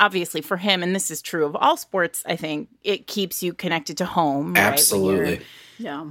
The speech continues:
Speaker 1: you know, you grow up in New England, you end up in California, you watch your Patriots games wherever you can. And I think that was true for him very much. But also there is this real sense of, like,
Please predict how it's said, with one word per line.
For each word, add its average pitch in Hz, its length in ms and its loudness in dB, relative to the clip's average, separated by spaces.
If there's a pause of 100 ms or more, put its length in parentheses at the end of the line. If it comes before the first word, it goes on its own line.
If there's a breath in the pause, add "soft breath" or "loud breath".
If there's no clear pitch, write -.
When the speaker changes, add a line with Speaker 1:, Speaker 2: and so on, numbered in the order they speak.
Speaker 1:
you 175 140 0
know, 143 280 0
you 156 140 0
grow 160 220 4
up 165 100 -4
in 165 80 0
New 202 140 4
England, 214 420 4
you 165 120 2
end 151 160 2
up 147 100 0
in 151 80 -6
California, 196 760 2
you 185 180 2
watch 165 220 4
your 196 60 -6
Patriots 226 420 2
games 139 460 -2
wherever 165 260 0
you 214 140 -2
can. 190 500 2
And 220 300 2
I 226 100 0
think 233 560 -2
that 185 220 6
was 185 160 -4
true - 260 0
for 202 200 2
him 190 220 0
very 165 200 2
much. 160 340 0
But - 240 -6
also 262 400 0
there 247 140 2
is 254 300 -2
this 285 200 -4
real 208 160 0
sense 302 320 -2
of, 285 100 -6
like, 269 200 -6